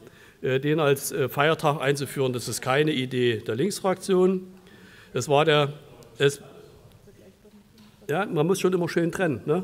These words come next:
Auch in der Kritik untereinander muss man schön trennen, lieber Kollege. Und es war, es war die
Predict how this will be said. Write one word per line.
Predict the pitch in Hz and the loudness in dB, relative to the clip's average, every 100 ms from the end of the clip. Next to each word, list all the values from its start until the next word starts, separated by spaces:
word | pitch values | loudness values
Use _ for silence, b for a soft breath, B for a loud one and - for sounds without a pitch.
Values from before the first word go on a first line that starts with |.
| - | 0
Auch | 156 | 0
in | 147 | 2
der | 156 | 0
Kritik | 156 170 - 190 - - | 0 0 2 2 0 -6
untereinander | 151 151 123 110 101 92 - - _ _ | -2 0 0 -2 -4 -8 -14 -20 _ _
muss | 143 160 | -6 -2
man | 156 | -4
schön | - 175 196 | 0 0 0
trennen, | - 180 151 120 | 0 0 2 0
lieber | 123 127 | -2 -2
Kollege. | 139 143 156 202 - - B B B B | 0 0 0 0 -4 -14 B B B B
Und | 165 165 | 2 4
es | 160 | 4
war, | 160 147 180 196 202 | 4 6 6 4 0
es | 156 151 | -4 0
war | 147 165 | 2 4
die | 175 170 156 143 | 4 4 6 4